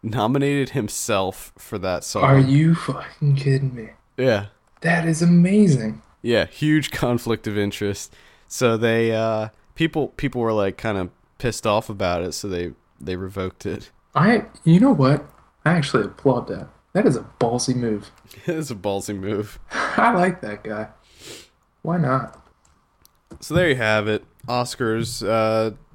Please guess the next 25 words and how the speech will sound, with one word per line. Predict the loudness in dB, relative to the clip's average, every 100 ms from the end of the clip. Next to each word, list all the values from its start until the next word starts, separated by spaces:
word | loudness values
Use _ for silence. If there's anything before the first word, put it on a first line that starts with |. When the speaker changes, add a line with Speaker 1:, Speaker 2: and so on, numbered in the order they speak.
| _
Speaker 1:
airing | -2 0 0 0
live | 0 -2 -2
on | -4
A | -4
B | -4 -8
C | -6 -4 -4 -4 -6
March | -6 -6 -6 -8 -14 -14
second, | -14 -6 -6 -4 -6 -6 -10 -20 _ _
seven | -14 -8 -8 -8
o'clock | -4 -4 -4 -12 -10
Eastern. | -8 -8 -6 -4 -6 -8 _ _ -20
You | -8
probably | -4 -4 -2
don't, | -2 -2 -6
don't | -6 -4
need | -4 -6
to |
tune | -6 -6 -2
in | -2 -4
till | -8 -10
about | -8 -8 -8 -10 _ -8
eight | -8 -8 -12 -12
or | -8
nine. | -4 -2 -2 -2 -4
<laughs> | -6